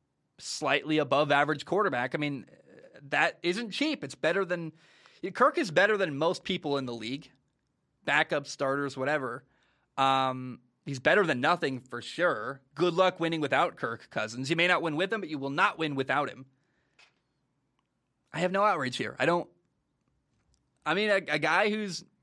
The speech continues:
knows his worth isn't that bad to me. I, Kirk Cousins knows that he's a franchise quarterback. He's not a top five quarterback, but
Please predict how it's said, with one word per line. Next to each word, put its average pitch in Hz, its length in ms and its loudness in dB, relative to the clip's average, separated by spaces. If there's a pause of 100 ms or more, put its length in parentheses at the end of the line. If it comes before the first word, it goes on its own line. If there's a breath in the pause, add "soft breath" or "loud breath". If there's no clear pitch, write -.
(320)
knows 160 340 0
his 202 160 -4
worth 247 500 0 (920)
isn't 220 280 4
that 240 200 4
bad 285 240 4
to 170 80 -6
me. 117 300 -10
I, 147 280 -4 (120)
Kirk 202 340 0
Cousins 170 420 0
knows 165 340 0
that 131 120 -4
he's 139 220 -2
a 143 40 -4
franchise 143 440 -4
quarterback. 175 480 -8 (1600)
He's 135 160 -10
not 156 120 2
a 143 40 -2
top 147 300 2 (260)
five 180 260 4
quarterback, 156 540 -2
but 123 260 -4